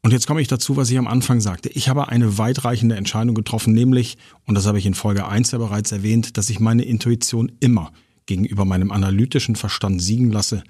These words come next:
wenn er sich mal wieder einschaltet und mir weismachen will, dass die Intuition schief liegt.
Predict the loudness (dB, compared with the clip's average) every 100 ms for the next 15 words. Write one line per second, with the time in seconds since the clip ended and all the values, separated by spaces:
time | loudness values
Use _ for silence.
0 | -20 -20 -12 -2 0 0 2 2 2 2
1 | 4 2 0 -2 0 2 2 0 -2 -2
2 | 0 -2 0 -2 0 0 -2 -2 -2 0
3 | 0 0 -2 -2 -6 -8 -6 -4 -6 -8
4 | -10 -10 -10 -14 -18 -20